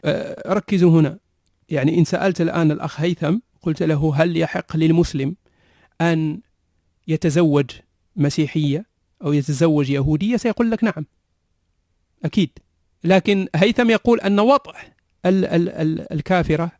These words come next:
المسيحية أو اليهودية وطئها لا، لا يجوز. انظر كيف يجيب شيخ الإسلام ابن تيمية على هذا الكلام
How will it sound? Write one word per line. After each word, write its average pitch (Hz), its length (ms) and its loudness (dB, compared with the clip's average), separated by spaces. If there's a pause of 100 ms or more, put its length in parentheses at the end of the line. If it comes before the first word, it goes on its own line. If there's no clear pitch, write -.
المسيحية 156 580 0
أو 147 140 -2
اليهودية 147 560 -2
وطئها 175 640 2 (360)
لا، 165 240 0
لا 170 140 4
يجوز. 135 440 0 (400)
انظر 247 280 4
كيف 214 340 -2 (880)
يجيب 180 460 6 (300)
شيخ 190 320 0
الإسلام 165 460 0
ابن 175 220 2
تيمية 233 480 4 (120)
على 269 460 0 (200)
هذا 339 380 0
الكلام 214 400 0